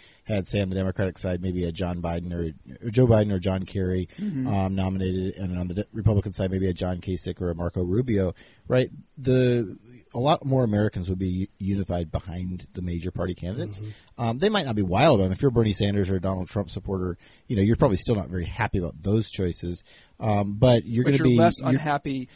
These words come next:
Speaker 2: as a Donald Trump supporter than if Hillary Clinton wins.
Speaker 1: Well, right, and you're gonna, and you're gonna probably get behind the candidate for the most part.
Speaker 2: Mm-hmm.
Speaker 1: Um,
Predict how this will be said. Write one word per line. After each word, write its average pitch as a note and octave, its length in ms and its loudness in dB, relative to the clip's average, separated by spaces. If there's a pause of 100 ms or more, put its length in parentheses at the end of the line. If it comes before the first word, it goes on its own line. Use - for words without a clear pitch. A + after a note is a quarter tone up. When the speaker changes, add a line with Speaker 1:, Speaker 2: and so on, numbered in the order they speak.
Speaker 2:
as F3+ 100 -8
a - 40 -6
Donald C#3 180 -2
Trump C#3+ 180 -6
supporter C3+ 220 -6
than C3 80 -6
if B2 80 -12
Hillary B2 260 -8
Clinton C3 360 -10
wins. - 380 -20
Speaker 1:
Well, G3+ 160 6
right, G#3+ 260 6
and E3+ 120 6
you're F3 120 6
gonna, E3+ 260 2
and E3 140 0
you're E3+ 80 4
gonna F3 160 4
probably E3+ 300 4
get B2+ 140 2
behind G#2+ 400 -2
the D3 60 -6
candidate D#3+ 340 -4
for C#3+ 100 0
the B2 100 4
most G#2+ 320 2
part. G3 240 -4 (280)
Speaker 2:
Mm-hmm. C#3+ 120 -8
Speaker 1:
Um, B2+ 340 4